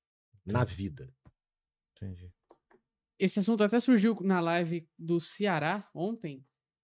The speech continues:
Speaker 3: que ele falou que dublou alguns filmes também. É, o que você acha de famosos que não trabalham direto com atuação, que são chamados pros papéis principais dos filmes? Como nesse caso, por exemplo, acho que é,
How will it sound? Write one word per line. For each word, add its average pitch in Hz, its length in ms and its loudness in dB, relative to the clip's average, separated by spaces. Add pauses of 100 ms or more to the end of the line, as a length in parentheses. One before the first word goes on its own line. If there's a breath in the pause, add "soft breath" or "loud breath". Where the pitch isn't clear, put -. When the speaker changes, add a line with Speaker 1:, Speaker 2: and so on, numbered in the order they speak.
(120)
Speaker 3:
que - 80 -8
ele 202 100 -4
falou 202 220 0
que 202 80 -10
dublou 170 420 -4
alguns 151 360 -8
filmes 170 440 -4
também. 165 400 -6 (500)
É, 175 340 0 (260)
o 202 120 -8
que - 140 -4
você 277 360 2
acha 190 500 0
de 160 200 -4
famosos 185 540 2
que - 160 0
não 220 200 4
trabalham 185 440 4
direto 165 320 2
com 160 120 -4
atuação, 175 760 0 (120)
que 208 100 2
são 208 160 2
chamados 185 360 0
pros 185 180 -6
papéis 170 340 -2
principais 160 460 -2
dos 160 220 -6
filmes? 175 560 -4 (260)
Como 170 240 4
nesse 170 240 4
caso, 160 300 -4
por 165 120 -4
exemplo, 156 340 -6
acho 147 160 -8
que - 80 -6
é, 156 80 -2